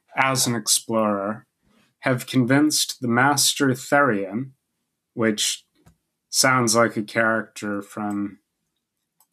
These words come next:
just for important context, as I don't know who that is. Therion Thelema is a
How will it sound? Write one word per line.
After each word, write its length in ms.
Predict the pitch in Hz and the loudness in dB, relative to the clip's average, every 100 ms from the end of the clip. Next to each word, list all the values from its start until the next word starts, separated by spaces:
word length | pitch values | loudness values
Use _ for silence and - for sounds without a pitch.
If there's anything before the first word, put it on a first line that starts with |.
| _ | _
just 240 | - 120 - | -4 -2 0
for 320 | - 110 104 - - | 2 0 -2 -14 -8
important 540 | 117 104 123 113 107 | -6 0 0 2 -2
context, 680 | - 120 113 - 107 104 - | 0 0 2 0 0 -2 -6
as 120 | 101 | -2
I 160 | 117 120 | 2 2
don't 280 | 120 110 110 _ | 2 -2 -4 _
know 200 | 117 107 | -6 -4
who 140 | 104 113 | -6 -6
that 260 | 110 110 | -6 -4
is. 460 | 110 120 - - - _ _ _ _ _ - | -4 -6 -6 -8 -8 _ _ _ _ _ -4
Therion 640 | 123 123 120 123 120 120 | 0 0 0 0 -2 -4
Thelema 920 | 113 - 107 113 117 120 120 123 131 - _ _ _ _ _ _ - | -6 -4 0 0 0 0 0 -2 -4 -10 _ _ _ _ _ _ -4
is 340 | 117 107 - | 0 2 2
a 520 | 110 107 104 104 101 | 2 2 2 0 -2